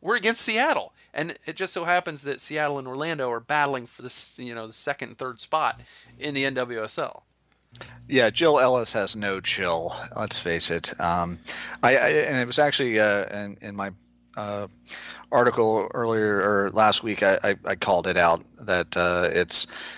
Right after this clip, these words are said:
Speaker 2: it's unfortunate that that's how she goes about it. Um, you know, there are reasons, whatever they are, but, um, i-, if we're trying to grow the women's game, and hopefully we are, and hopefully Jill Ellis is, because I think that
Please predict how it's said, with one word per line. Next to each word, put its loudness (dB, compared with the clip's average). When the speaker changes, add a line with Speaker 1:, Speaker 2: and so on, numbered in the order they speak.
Speaker 2:
it's 0
unfortunate 0
that 0
that's 4
how 2
she -2
goes 0
about 4
it. 0
Um, -2
you -6
know, 0
there 6
are 8
reasons, 0
whatever 0
they 4
are, 6
but, 2
um, 2
i-, -8
if -4
we're 2
trying 4
to 2
grow 6
the 2
women's 0
game, 2
and -2
hopefully -4
we 0
are, 6
and 2
hopefully 2
Jill 4
Ellis 6
is, 2
because 0
I 4
think -2
that 2